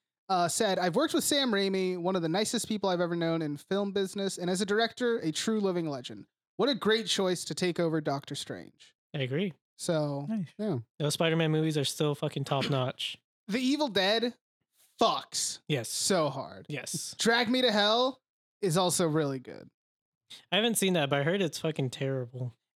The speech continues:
Speaker 1: It's, no, it's fine. It's, it's Sam Raimi is, it's his foray back into horror, kind of, but it's still got a little bit of camp to it.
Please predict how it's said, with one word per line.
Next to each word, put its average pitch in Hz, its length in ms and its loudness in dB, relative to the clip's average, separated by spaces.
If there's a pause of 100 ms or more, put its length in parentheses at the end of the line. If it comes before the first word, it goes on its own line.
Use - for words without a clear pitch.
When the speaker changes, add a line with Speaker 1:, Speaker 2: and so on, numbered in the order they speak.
Speaker 1:
It's, 370 260 0
no, 494 300 2
it's 440 240 0
fine. 320 600 0
It's, 277 300 -2
it's 311 240 0
Sam 370 400 0
Raimi 247 540 0 (960)
is, 233 320 -2 (400)
it's 233 280 -2
his 302 260 2 (360)
foray 226 460 4
back 190 300 0
into 190 200 2
horror, 208 460 2
kind 247 320 0
of, 240 160 0
but 196 80 0
it's 180 120 -2
still 214 140 0
got 220 160 2
a 160 60 2
little 160 320 2
bit 208 140 0
of 190 100 -4
camp 214 360 -2
to 240 200 0
it. 233 240 0